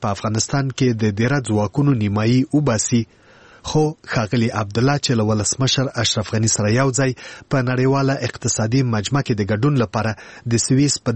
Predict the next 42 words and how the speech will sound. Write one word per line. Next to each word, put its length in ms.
داووس 320
ښار 240
کې 160
دی، 100
له 60
اسوسییټډ 680
پریس 300
خبري 300
اژانس 400
سره 200
په 140
ځانګړې 400
مرکه 300
کې 100
نړیوالو 420
ته 20
په 180
خطاب 260
کې 80
وویل 380
چې 160
باید 260
زغم 300
ولري. 340
هغه 140
زیاته 260
کړه، 140
له 60
افغانستانه 580
د 80
امریکایي 560
ځواکونو 400
د 160
وتلو 260
مسله 360
تر 260
اوسه 280
روښانه 500
نه 120
ده. 100
د 120
حکومت 460